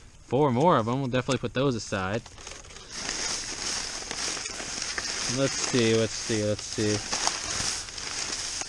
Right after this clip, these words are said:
Um, bunch of ripped up advertisements.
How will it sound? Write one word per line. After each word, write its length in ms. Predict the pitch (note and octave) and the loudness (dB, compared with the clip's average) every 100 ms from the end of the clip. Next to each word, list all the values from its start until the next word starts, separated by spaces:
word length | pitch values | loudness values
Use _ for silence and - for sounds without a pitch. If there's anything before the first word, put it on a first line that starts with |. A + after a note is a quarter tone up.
| - - - - - - C3 | -8 -10 -10 -10 -12 -6 0
Um, 500 | D3 D#3 D#3 D3+ D3+ - - - - - | 4 6 6 4 2 -4 -10 -6 -6 0
bunch 180 | C#3+ - | 0 6
of 120 | C3+ | 8
ripped 260 | C3+ C#3 D#3+ | 8 8 8
up 180 | C#3+ C3 | 8 8
advertisements. 1300 | C3 C3+ C3 D3+ C3+ C3 C3+ C3 C3 - - - | 4 4 4 6 8 8 6 4 4 2 0 -2